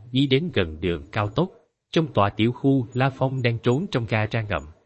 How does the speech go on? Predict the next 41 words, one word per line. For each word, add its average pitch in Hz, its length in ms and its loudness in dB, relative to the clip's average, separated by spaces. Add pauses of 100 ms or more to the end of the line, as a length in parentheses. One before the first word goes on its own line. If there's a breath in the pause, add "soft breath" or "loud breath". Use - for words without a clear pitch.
(160)
Gara 160 340 2
ngầm 87 340 -4
chiếm 175 220 -2
một 101 220 -2
diện 85 220 -2
tích - 180 2 (100)
cực - 180 0
rộng, 69 220 -2 (460)
mà 104 140 0
đặc 101 240 -2
biệt 101 260 2 (220)
là 110 120 0
cả 113 320 0
tiểu 135 140 2
khu 147 280 2
đều 107 220 2
có 131 200 -2
hầm 92 280 -4
ngầm 82 220 -6
của 123 100 -2
biệt 87 240 -2
thự 87 180 -4
liên 123 360 0
thông 131 220 -2
với 147 260 0
gara 113 320 0
ngầm 80 320 -6
này. 76 260 -4 (440 soft breath)
Cứ 135 80 4
như 147 260 2
vậy 92 260 4
các 175 160 0
chủ 131 100 0
biệt 127 220 2
thự 95 220 0 (140)
có 165 140 0
thể 123 120 -2
đi 127 140 0
xuống 170 280 -2
tầng 95 140 0
hầm 90 280 -4